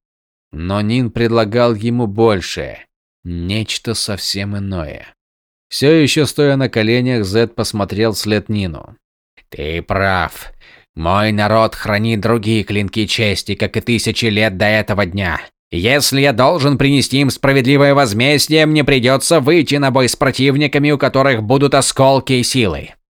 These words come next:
«Это не проблема». Нин обернулся.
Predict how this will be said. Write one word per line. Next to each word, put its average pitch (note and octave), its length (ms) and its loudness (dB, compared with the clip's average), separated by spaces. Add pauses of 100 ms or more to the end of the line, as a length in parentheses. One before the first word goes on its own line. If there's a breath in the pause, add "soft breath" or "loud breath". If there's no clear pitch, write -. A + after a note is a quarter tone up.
(180)
«Это A2 380 0
не A#2+ 120 2
проблема». A2 720 0 (920)
Нин A2 280 -2
обернулся. B2 640 -4